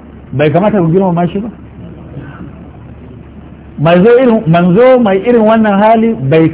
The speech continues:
kamata ku bi shi ba? Bai kamata ku taimaka masa ba? Ku yaɗa da'awarsa ba?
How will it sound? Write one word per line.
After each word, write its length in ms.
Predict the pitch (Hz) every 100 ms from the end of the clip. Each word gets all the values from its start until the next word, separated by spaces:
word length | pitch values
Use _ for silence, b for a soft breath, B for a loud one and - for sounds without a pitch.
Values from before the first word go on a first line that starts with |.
| -
kamata 460 | 160 180 233 -
ku 140 | 180 135
bi 200 | 151 190
shi 120 | 170
ba? 100 | 160 208 - 127
Bai 200 | 147 151
kamata 360 | 170 220 214
ku 120 | - -
taimaka 400 | 202 202 175 175 180
masa 220 | 180 165
ba? 100 | 190 - - - - - -
Ku 60 | 151
yaɗa 260 | 190 196
da'awarsa 500 | 165 147 165 190 -
ba? 100 | 165